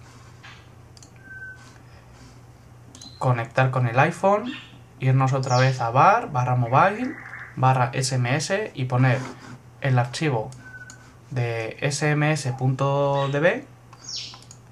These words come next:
y luego nos vamos a bar barra mobile barra notes y poner el archivo notes punto D B. Con esto hemos restaurado nuestros datos más importantes, que al fin y al cabo son los mensajes y las notas.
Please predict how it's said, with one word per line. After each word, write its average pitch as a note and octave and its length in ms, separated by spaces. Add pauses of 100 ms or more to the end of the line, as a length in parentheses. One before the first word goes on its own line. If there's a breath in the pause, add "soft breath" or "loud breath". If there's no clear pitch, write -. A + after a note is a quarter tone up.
(140)
y B2 160
luego A#2+ 380
nos C3 160
vamos C#3 260
a A2+ 100
bar C#3 440
barra B2 200
mobile F3 520 (160)
barra B2+ 340
notes F3+ 440
y B2+ 40
poner B2 280
el B2 60
archivo C#3 300
notes C3+ 260
punto C3 280
D G#2+ 60
B. G#2+ 120
Con - 220
esto F#3 420 (640 loud breath)
hemos C#3 220
restaurado C#3+ 640
nuestros B2 380
datos C3 200
más D3 160
importantes, D#3 640
que - 80
al A#2 60
fin C3 140
y - 20
al B2+ 120
cabo C3 200
son B2+ 360
los A#2 100
mensajes B2+ 380
y C3 40
las B2 180
notas. D#3 460